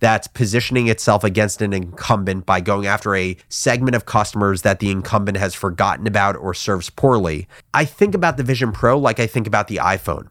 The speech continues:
This product falls into a third, lesser talked about category of innovation, which Christensen calls new market disruption. He defines it as, quote,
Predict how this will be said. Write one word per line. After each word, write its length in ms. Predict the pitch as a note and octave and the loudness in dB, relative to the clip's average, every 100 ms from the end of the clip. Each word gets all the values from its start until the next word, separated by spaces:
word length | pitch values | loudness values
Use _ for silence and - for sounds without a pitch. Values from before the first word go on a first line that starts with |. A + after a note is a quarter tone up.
| - | 0
This 160 | D#3+ - | 0 2
product 340 | D#3 C#3+ C3+ | 2 2 0
falls 300 | - B2+ A#2+ | 0 2 2
into 200 | A2+ A2 | -2 -2
a 60 | G2+ | -4
third, 540 | - D3+ A#2+ G2+ G#2 - | 2 2 4 0 -4 -2
lesser 380 | G#2+ C#3 - D3+ | 2 2 0 -6
talked 340 | - A2+ G#2+ | 0 0 2
about 240 | G#2 G2+ G2 | 2 0 0
category 680 | - G#2+ G2+ G#2 G2 F#2+ | -2 -2 0 0 0 -2
of 140 | - G2+ | -2 -2
innovation, 680 | G2 F#2+ C#3 C3 G2+ F#2 F#2+ - | 0 2 2 2 0 -2 -6 -4
which 260 | C3 B2 - | 0 0 0
Christensen 540 | - D3 - D#3 D#3 C#3 | 0 0 0 -2 -2 -2
calls 360 | - A2 G2+ | 2 2 2
new 240 | G#2 G#2+ B2 | 0 2 4
market 400 | A#2 G#2+ - F#2+ | 4 2 0 -4
disruption. 680 | G2+ - G2+ - - D2+ _ _ | -4 0 0 0 -6 -10 _ _
He 200 | - F3 | -2 2
defines 440 | F3 G#3+ D3+ C3+ B2+ | 2 2 2 2 0
it 80 | - | 0
as, 500 | A#2 A2 G#2 G2 - - | 2 2 2 -2 -12 -16
quote, 580 | - A#2+ G2+ G#2+ _ | 0 2 2 -2 _